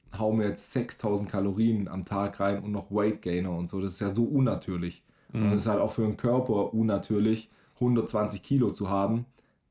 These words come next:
Speaker 1: Also selbst wenn es alles nur Muskeln sind und man kein Fett hat und man sagen würde, okay, der sieht irgendwie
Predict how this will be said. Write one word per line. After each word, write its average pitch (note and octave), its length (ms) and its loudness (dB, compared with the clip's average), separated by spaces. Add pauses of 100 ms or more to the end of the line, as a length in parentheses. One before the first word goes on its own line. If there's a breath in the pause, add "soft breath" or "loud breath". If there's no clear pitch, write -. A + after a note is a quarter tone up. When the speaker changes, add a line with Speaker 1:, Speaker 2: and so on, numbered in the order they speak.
(100)
Speaker 1:
Also F#2+ 200 -4
selbst G#2+ 280 0
wenn G#2 100 0
es F#2 180 -6
alles A2 280 0
nur G#2+ 100 0
Muskeln A#2 360 0
sind F#2+ 180 -2
und F#2+ 120 -2
man F#2 120 -4
kein G2+ 200 -4
Fett A#2 220 -2
hat F2+ 140 -2
und F#2+ 220 -6
man F#2 120 -6
sagen G2 320 -2
würde, F#2 160 -2
okay, G2+ 260 -2
der F2+ 160 -2
sieht F#2+ 220 -2
irgendwie F#2 360 -6